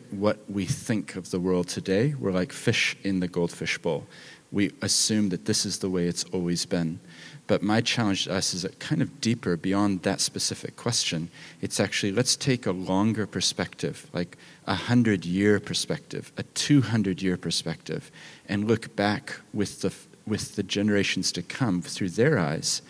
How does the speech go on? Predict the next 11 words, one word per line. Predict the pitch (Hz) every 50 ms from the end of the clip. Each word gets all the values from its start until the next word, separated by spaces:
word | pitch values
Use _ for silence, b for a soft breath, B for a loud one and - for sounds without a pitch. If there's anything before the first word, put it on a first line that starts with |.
| B B B B B B B B
What | - 110 123 127
are | 107
they | 90 87 95 104 120 123
looking | 101 98 87 - - - 90 90
at | 90 87 85 - - - - -
our | 98 101 98
current | - - - - 120 107 87 -
system | - - - - - - - 87 82 82
that | 85 92 80 87
we | 101 101 95
assume | 87 - - - - - 113 104 95 90 90 85 85